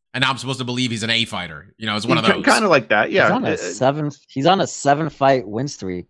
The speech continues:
Speaker 2: Right.
Speaker 1: Yep.
Speaker 2: And
Speaker 3: Wow.
Speaker 2: they're not, you know, they're not slouches, but they're also not cream of the crop. And it's not like Gamrot has been fighting the best of the best. You know, his last fight, I think, was probably the highest skill level. You know, he's got Jeremy Stevens in there, but n-, these guys aren't really,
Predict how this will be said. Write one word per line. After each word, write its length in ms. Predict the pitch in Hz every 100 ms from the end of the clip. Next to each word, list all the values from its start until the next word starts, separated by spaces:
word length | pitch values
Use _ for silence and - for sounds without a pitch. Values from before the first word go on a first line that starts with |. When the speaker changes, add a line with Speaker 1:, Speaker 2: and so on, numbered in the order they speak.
| -
Speaker 2:
Right. 260 | 214 151
Speaker 1:
Yep. 220 | 143 190 - _
Speaker 2:
And 160 | 196 240
Speaker 3:
Wow. 40 |
Speaker 2:
they're 160 | 277 285
not, 340 | 294 285 160
you 80 | 214
know, 140 | 208
they're 100 | 202
not 260 | 247 247 160 - -
slouches, 640 | - - 190 240 185 143
but 160 | 156
they're 140 | 165 190
also 200 | 220 185
not 220 | 156 127
cream 240 | - 135
of 60 | 113
the 60 | 101
crop. 280 | 107 92
And 80 | 127
it's 100 | 147
not 140 | 220 202
like 240 | 139 107
Gamrot 500 | 120 127 139 113 110
has 160 | 120 107
been 140 | 113
fighting 480 | 107 113 107 104 95 _ _ _ _
the 100 | 123
best 280 | 127 127 127
of 80 |
the 80 | 107
best. 360 | 95 107 104 -
You 60 |
know, 140 | 113 107
his 160 | 131
last 260 | 110 127 135
fight, 140 | 127 113
I 60 |
think, 240 | 110 113 110
was 160 | 107
probably 260 | - 117 113
the 120 | 98
highest 360 | - 123 104 -
skill 240 | - 135
level. 440 | 123 117 117 113 - - _
You 80 | -
know, 60 | 107
he's 100 | 101
got 120 | 113
Jeremy 300 | 110 110 101
Stevens 360 | - 110 110 110
in 100 | 110
there, 140 | 110
but 120 | 110
n-, 160 | 127 135 165
these 240 | 156 170
guys 300 | 156 170 180
aren't 160 | 160 143
really, 500 | 143 139 135 123 117